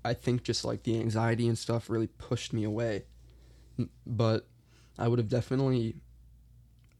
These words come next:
talked to myself and told myself that you don't need to spend all of this time being stressed out and anxious, and you just need to live life. You're a kid.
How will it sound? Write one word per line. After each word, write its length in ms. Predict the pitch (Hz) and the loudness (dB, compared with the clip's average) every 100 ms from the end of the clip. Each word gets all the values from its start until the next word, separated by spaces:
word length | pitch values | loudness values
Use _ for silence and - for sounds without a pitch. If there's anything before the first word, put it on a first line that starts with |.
| - - - - | -20 -20 -20 -14
talked 440 | - 123 - - | 0 0 0 -10
to 100 | - | -2
myself 560 | 110 107 110 110 107 - | -2 -2 -2 -4 -6 -10
and 280 | 110 107 92 | -6 -6 -6
told 300 | - - 117 | -8 -4 -2
myself 380 | 110 107 - - | -2 -4 -6 -4
that 240 | 107 101 - - - - - - - - | -2 -2 -6 -20 -20 -20 -20 -20 -20 -6
you 140 | 120 123 | 2 4
don't 220 | 123 120 | 4 2
need 300 | 117 117 104 | 0 0 0
to 120 | 117 | -4
spend 360 | - 117 110 110 | -2 0 0 0
all 180 | 113 | 0
of 80 | 110 | 0
this 160 | 107 - | 0 -2
time 560 | - 110 110 110 101 - - - - - | -4 -2 0 -2 -4 -8 -20 -20 -20 -2
being 440 | 120 110 107 104 - - - - - - | 2 2 2 -2 -6 -18 -20 -20 -20 -10
stressed 480 | - - 110 - 110 | -6 0 0 2 0
out 300 | 104 110 - | 0 0 -2
and 280 | 107 107 - | -2 -2 -2
anxious, 480 | 120 104 - 107 - - | -2 -2 -2 -2 -4 -4
and 180 | 123 107 | -2 0
you 80 | 110 | 0
just 160 | 110 | 0
need 140 | 120 107 | -2 -2
to 240 | 113 98 - - - - | -2 -4 -8 -20 -20 -8
live 340 | 110 117 107 | 2 4 4
life. 500 | 104 107 101 - - - | 0 -4 -6 -8 -14 0
You're 240 | 123 123 | 2 2
a 40 | 113 | 0
kid. 360 | - 131 107 | 0 0 0